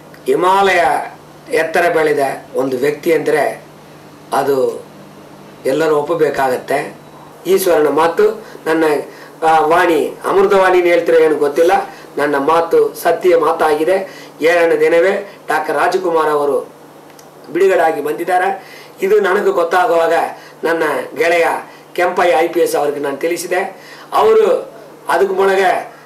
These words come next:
ಆ, ಅವ್ರ ಪತ್ನಿಯವ್ರಿಗೆ ತಿಳಿದಿದ್ದಾಗಿ ಅವ್ರು ಹೇಳಿದ್ರು. ಈ ಥರ ಕಾರ್ಯಕ್ರಮಗಳು ಒಂದರ ಮೇಲೆ ಒಂದಾಗಿ ಡಾಕ್ಟರ್ ರಾಜಕುಮಾರ್ ಅವರು ಹಿಂದಿರುಗಿದ್ರು. ಆವಾಗ ಡಾ-, ನಮ್ಮ ಐ ಎ ಎಸ್ ಅಧಿಕಾರಿಯಾಗಿದ್ದ ನಮ್ಮ ಅಲೆಕ್ಸಾಂಡರ್ ಸಾಹೇಬರು, ಚೀಫ್ ಸೆಕ್ರೆಟರಿ,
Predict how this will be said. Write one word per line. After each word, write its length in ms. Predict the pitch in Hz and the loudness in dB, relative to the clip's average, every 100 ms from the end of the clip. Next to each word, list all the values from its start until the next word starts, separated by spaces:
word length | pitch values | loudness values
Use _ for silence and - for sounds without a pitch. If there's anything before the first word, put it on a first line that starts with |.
| - | -8
ಆ, 140 | - 165 | -2 2
ಅವ್ರ 180 | 165 | 2
ಪತ್ನಿಯವ್ರಿಗೆ 640 | - 170 185 175 170 156 156 | 2 0 0 0 0 0 -2
ತಿಳಿದಿದ್ದಾಗಿ 540 | 165 170 165 160 151 | -2 -4 -2 -2 -2
ಅವ್ರು 140 | 143 127 | -4 -2
ಹೇಳಿದ್ರು. 540 | 156 165 170 190 190 - - 147 | -2 -2 -4 -6 -8 -16 -20 -4
ಈ 180 | 180 196 | -2 0
ಥರ 160 | 190 185 175 | 0 -2 -2
ಕಾರ್ಯಕ್ರಮಗಳು 840 | 170 170 170 165 160 156 139 - - - | -2 -2 -2 0 0 -2 -4 -10 -14 -6
ಒಂದರ 240 | 165 180 175 | -4 -2 -2
ಮೇಲೆ 160 | 165 | -2
ಒಂದಾಗಿ 540 | 151 151 165 160 180 175 | -2 -2 -2 -2 -2 -4
ಡಾಕ್ಟರ್ 300 | 156 156 143 | -4 -4 -4
ರಾಜಕುಮಾರ್ 520 | 170 175 156 156 151 | -6 -6 -6 -6 -4
ಅವರು 240 | 143 139 127 - - - - - | -4 -4 -6 -10 -20 -20 -20 -8
ಹಿಂದಿರುಗಿದ್ರು. 760 | 170 190 180 180 185 196 - - - | -4 -2 0 0 -2 -2 -4 -14 -8
ಆವಾಗ 280 | 143 175 170 | -2 0 0
ಡಾ-, 320 | 156 160 151 | 0 -2 -2
ನಮ್ಮ 220 | 160 165 156 131 - - - | -2 -2 -4 -6 -12 -14 -6
ಐ 140 | 165 | -2
ಎ 200 | 208 208 | 2 2
ಎಸ್ 120 | 196 185 | 0 -2
ಅಧಿಕಾರಿಯಾಗಿದ್ದ 680 | 160 185 175 165 151 - 139 - - - - - | -2 0 0 0 -2 -4 -6 -8 -14 -18 -16 -8
ನಮ್ಮ 200 | 160 160 143 - - - - | -4 -4 -4 -8 -14 -20 -8
ಅಲೆಕ್ಸಾಂಡರ್ 540 | 170 202 202 185 170 160 | -4 -2 -2 -2 -2 -2
ಸಾಹೇಬರು, 320 | 156 147 143 | -2 -2 -4
ಚೀಫ್ 260 | - 196 | -2 -2
ಸೆಕ್ರೆಟರಿ, 540 | 180 160 147 127 127 | -2 -4 -4 -6 -8